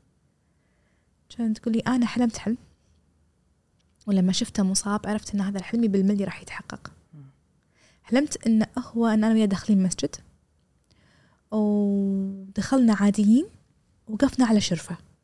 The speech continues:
Speaker 1: وبهذا شرفة المسجد لفيت عشان أشوف وجه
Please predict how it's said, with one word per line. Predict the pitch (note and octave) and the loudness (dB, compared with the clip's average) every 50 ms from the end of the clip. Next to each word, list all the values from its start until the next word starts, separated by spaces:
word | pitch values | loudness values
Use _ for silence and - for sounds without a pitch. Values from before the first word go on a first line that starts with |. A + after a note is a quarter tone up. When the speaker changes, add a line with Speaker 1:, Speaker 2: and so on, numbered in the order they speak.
| _ - | _ -10
Speaker 1:
وبهذا | A3 - - A#3+ D#4 D#4+ | -10 -4 0 0 2 2
شرفة | - - D#4 - D4+ C#4+ - | 2 0 -2 0 0 0 2
المسجد | B3+ C4+ D#4 D4+ - - F4+ F#4 - - - - - _ _ _ _ _ _ _ _ _ _ _ _ _ _ _ - - | 2 2 0 0 -2 -2 -2 -4 -4 -8 -20 -20 -20 _ _ _ _ _ _ _ _ _ _ _ _ _ _ _ -12 -12
لفيت | A3 - - - - E4 G#4+ A#4 - - - | -10 -10 -8 -4 -2 -2 -2 -4 -8 -12 -10
عشان | - - C4 - | -6 -4 -4 -2
أشوف | - A#3+ - E4 E4 - - - - - _ _ _ - | -2 -4 -4 -4 -8 -8 -14 -20 -20 -20 _ _ _ -8
وجه | C4+ C#4 - - - | -8 -6 -2 -2 -4